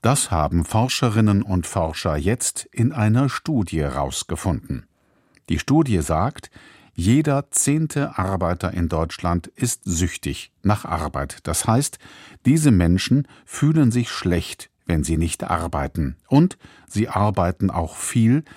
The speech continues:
wenn es ihnen gar keinen Spaß macht. Das kann krank machen. Arbeitssüchtige Menschen haben öfter Rückenschmerzen und viele von ihnen können nicht gut schlafen.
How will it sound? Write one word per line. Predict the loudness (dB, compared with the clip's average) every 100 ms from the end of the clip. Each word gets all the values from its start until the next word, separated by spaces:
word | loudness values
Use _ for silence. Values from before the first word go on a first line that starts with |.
| _ -2
wenn | 2 2
es | 0
ihnen | 0 2 2
gar | 2 -2
keinen | -4 -4 -2 -2
Spaß | -2 -4 -2 -4
macht. | -6 -10 -14 -20 _ _ _ -6
Das | -2 0 -2 -10
kann | -2 2 2 0
krank | 0 0 0 -2
machen. | -4 -4 -8 -10 _ _ _ _ _ _ _
Arbeitssüchtige | -2 0 2 0 0 -6 -8 -4 -2 -2 -4 0 2
Menschen | 2 2 0 0 -2 -4 -20 _
haben | -2 0 0
öfter | -2 -4 -2 -2
Rückenschmerzen | -2 -2 -2 -2 -4 -4 -6 -6 -8 _ -20 -10
und | -2 0
viele | 0 0 0
von | -2 -2
ihnen | 2 2 2 0
können | -2 -2 0
nicht | -2 -6 -6
gut | -6 -6
schlafen. | -4 -4 -4 -10